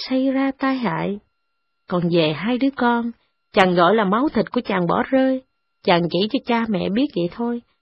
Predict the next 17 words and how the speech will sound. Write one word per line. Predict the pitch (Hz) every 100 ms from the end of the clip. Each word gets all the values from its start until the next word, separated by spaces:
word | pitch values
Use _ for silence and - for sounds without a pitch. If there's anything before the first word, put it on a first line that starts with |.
| _
chứ | -
không | - 294 277
dám | 311
ép | 320 330 285
mẹ | 180 185
mình | 202 170 -
phải | 220
nhìn, | 233 180 160 - _ _ -
cứ | 302
để | 202 196 269
cho |
mẹ | 226 175 190
thông | 254 254 254
thả | - 165 202
mà | 233
liệu | 170 165
định. | 185 165 170